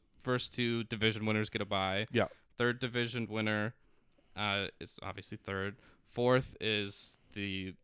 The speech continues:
Speaker 1: next best non-division winner.
Speaker 2: Right.
Speaker 1: And then next two after that. So in the A L, I have the White Sox and Blue Jays getting byes. I don't really care who's won two. That's
Speaker 2: Yeah.
Speaker 1: pretty interchangeable. Then I have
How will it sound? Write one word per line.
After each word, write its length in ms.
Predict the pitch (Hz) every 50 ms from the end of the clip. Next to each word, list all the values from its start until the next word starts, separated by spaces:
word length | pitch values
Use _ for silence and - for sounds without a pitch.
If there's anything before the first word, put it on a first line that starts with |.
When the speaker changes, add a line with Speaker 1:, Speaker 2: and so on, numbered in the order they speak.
| 131 131
Speaker 1:
next 380 | 113 117 123 131 131 - -
best 400 | - - 123 120 - - - - - - - _ _ _ - _ _ _ -
non-division 760 | 113 110 113 117 120 110 117 104 113 110 104 - 113 101
winner. 400 | 95 98 95 92 95 92 110 123 - _ _ _ -
Speaker 2:
Right. 220 | 117 95 80 - - _ _
Speaker 1:
And 180 | - 107 101 104
then 360 | 104 101 98 98 95 95 - - - - -
next 280 | - 95 90 95 - -
two 180 | - 101 92
after 260 | 92 92 90 - - 95
that. 240 | 92 92 92 92 -
So 280 | - 107 101 101 101 - - - - - _ _ _ _ _ -
in 360 | - 107 110 107 110 107 104 -
the 120 | 120 - -
A 180 | 120 131 143 151
L, 240 | 151 151 147 143 -
I 100 | - 117
have 100 | 120 117 117
the 60 | 110
White 260 | 107 113 113 117 -
Sox 400 | 123 110 107 104 - - - - -
and 420 | 85 107 101 104 101 101 101 101 - _
Blue 200 | - 110 113 113
Jays 380 | 113 - 120 117 113 113 110 -
getting 280 | - 110 104 104 101
byes. 680 | 101 - 104 107 110 113 113 113 113 113 - - - - - - - _ _ -
I 80 | - 95
don't 140 | 92 76 69
really 180 | 92 90 85
care 240 | - - - 92 92 92
who's 200 | 101 98 95 -
won 240 | 98 98 95 98
two. 300 | - - 98 98 95 95
That's 180 | 92 92 87 -
Speaker 2:
Yeah. 140 | 110 87 78 - -
Speaker 1:
pretty 200 | - 95 95 95
interchangeable. 760 | 92 98 101 - - 107 104 101 101 101 104 107 107 104 107 - - - - - - - _ _ _ _ -
Then 140 | 117 117
I 120 | 117 113 107
have 500 | - 127 113 110 110 107 107 107 107